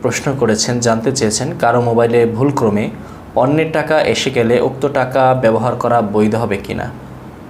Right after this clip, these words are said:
বৈধ না হলে উক্ত টাকা প্রাপকের কাছে পাঠানোর পদ্ধতি কী? তো এই ভাই জানতে চেয়েছেন, আম, অন্যের টাকা যদি আমার মোবাইলে, আ, বিকাশে, নগদে অথবা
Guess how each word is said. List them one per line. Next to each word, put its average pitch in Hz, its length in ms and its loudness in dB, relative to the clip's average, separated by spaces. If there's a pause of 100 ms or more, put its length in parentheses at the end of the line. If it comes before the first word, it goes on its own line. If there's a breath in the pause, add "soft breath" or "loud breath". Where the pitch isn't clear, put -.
(120)
বৈধ 135 280 4
না 135 240 2
হলে 123 300 2
উক্ত 113 220 0
টাকা 123 340 0
প্রাপকের 117 600 -2
কাছে 113 340 -2 (100)
পাঠানোর 123 400 -2 (100)
পদ্ধতি 113 360 -2
কী? - 180 -10 (1160 loud breath)
তো 110 340 4
এই 135 100 2
ভাই 131 200 2
জানতে 120 320 2
চেয়েছেন, 123 500 0 (160)
আম, 101 420 -2 (400)
অন্যের 147 400 0
টাকা 120 220 0
যদি 123 400 0
আমার 110 320 2
মোবাইলে, 110 580 2 (520)
আ, 101 280 0
বিকাশে, 120 640 -2
নগদে 107 540 0 (400)
অথবা 127 500 0